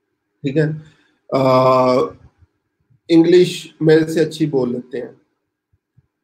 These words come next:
आ, ग्राफिक डिजाइन का उन्हें बहुत ज्यादा अच्छा पता है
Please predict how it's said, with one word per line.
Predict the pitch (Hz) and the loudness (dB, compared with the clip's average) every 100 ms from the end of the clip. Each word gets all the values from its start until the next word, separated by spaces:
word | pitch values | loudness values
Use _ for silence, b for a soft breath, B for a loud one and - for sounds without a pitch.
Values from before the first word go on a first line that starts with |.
| _ _ _ _ - _ - 147 | _ _ _ _ -20 _ -8 -4
आ, | 139 135 131 | -2 0 0
ग्राफिक | 131 151 160 156 170 | 0 0 0 0 0
डिजाइन | 165 160 151 156 | 2 2 2 2
का | 156 | 2
उन्हें | 151 143 | 0 0
बहुत | 143 143 | -4 -4
ज्यादा | 135 127 | -4 -4
अच्छा | 123 - 123 | -8 -8 -12
पता | 127 120 | -12 -14
है | 127 | -14